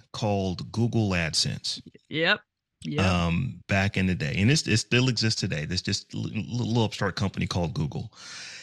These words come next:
Speaker 1: and they actually contacted me because remember I was, I was actually creating the, these websites at the time on Blogger, Google's own
Speaker 2: Sure.
Speaker 1: property.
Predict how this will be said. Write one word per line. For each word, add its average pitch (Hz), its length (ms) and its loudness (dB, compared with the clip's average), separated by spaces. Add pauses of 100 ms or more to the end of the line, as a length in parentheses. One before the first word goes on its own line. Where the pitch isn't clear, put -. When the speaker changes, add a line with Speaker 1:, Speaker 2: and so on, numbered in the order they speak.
(280)
Speaker 1:
and 113 600 8
they 127 240 4
actually 208 280 4
contacted 147 560 2
me 95 100 2
because 98 220 0
remember 127 300 4
I 120 80 4
was, 104 280 0
I 123 80 -2
was 110 220 0
actually 113 280 -2
creating 120 840 4
the, 104 340 0
these 107 260 2
websites 113 560 2
at - 80 -6
the 92 60 -6
time 120 640 0 (280)
on 127 240 6
Blogger, 110 480 2
Google's 104 400 0
own 110 160 0
Speaker 2:
Sure. 220 140 4
Speaker 1:
property. 113 500 -2